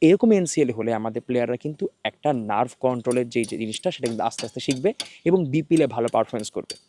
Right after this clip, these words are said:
এনসিএল, বিপিএল দুইটাতে ভালো পারফরম্যান্স করার পর প্লেয়াররা ঠিকই জাতীয় দলে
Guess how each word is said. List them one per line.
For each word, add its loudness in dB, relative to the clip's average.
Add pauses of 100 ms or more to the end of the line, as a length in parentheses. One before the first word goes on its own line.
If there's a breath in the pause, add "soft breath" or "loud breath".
(400 loud breath)
এনসিএল, 2
বিপিএল 0
দুইটাতে 2
ভালো 2
পারফরম্যান্স -2
করার -2
পর 0 (100)
প্লেয়াররা 0
ঠিকই -2 (340)
জাতীয় -6
দলে -2